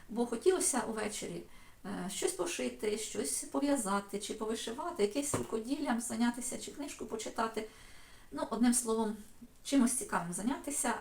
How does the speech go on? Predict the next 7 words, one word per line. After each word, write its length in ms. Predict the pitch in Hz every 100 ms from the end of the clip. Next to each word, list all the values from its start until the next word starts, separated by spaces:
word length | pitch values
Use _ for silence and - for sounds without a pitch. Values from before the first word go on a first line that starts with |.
| -
Зараз, 540 | 220 262 - - - 165
е, 120 | 165 180 196
знаєте, 460 | 196 190 - 175 175 - - - - - - -
мозок 360 | 226 269 214 -
і 80 | 196
руки 380 | 220 - 196 180 - -
відмовляються 840 | 180 185 185 190 160 - 165